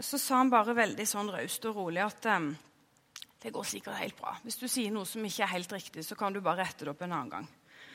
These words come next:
Så tenkte jeg, «Ja, pastoren har sagt det, da er det sikkert sånn.» Så... Eh, det endte jo med, altså, at det ble på en måte, det var jo disse, det var jo førti foredragsholdere, og det er jo alle de store navnene du ser, minister og alle disse her,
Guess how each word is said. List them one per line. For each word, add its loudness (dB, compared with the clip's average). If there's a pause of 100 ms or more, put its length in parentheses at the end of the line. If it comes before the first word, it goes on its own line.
(140)
Så -4
tenkte 10
jeg, 12
«Ja, 12 (420)
pastoren 8
har 6
sagt 2
det, 0
da 12
er 6
det 2
sikkert -4
sånn.» -2 (960)
Så... 10 (880)
Eh, 12 (520)
det 12
endte 10
jo 8
med, 12
altså, 10
at -4
det 12
ble 12 (100)
på -2
en 8
måte, 4
det 8
var 12
jo 6
disse, 4
det 0
var 6
jo -2
førti -8
foredragsholdere, 0
og -16
det 2
er 8
jo 6
alle 4
de 0
store -4
navnene 0
du -4
ser, -6
minister -2
og 0
alle 0
disse -4
her, 8